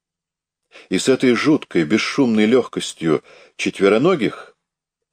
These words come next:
летит к нему прыжками сквозь высокую траву. Она обнюхивает колени Гарри и прижимается к его ногам, подставляя шею, чтоб её почесали.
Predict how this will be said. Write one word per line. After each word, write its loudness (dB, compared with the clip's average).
летит 2
к -8
нему 2
прыжками 0
сквозь -2
высокую -2
траву. -6
Она 0
обнюхивает 0
колени 0
Гарри 0
и -2
прижимается 0
к -18
его 2
ногам, 0
подставляя 0
шею, 2
чтоб -4
её 0
почесали. -2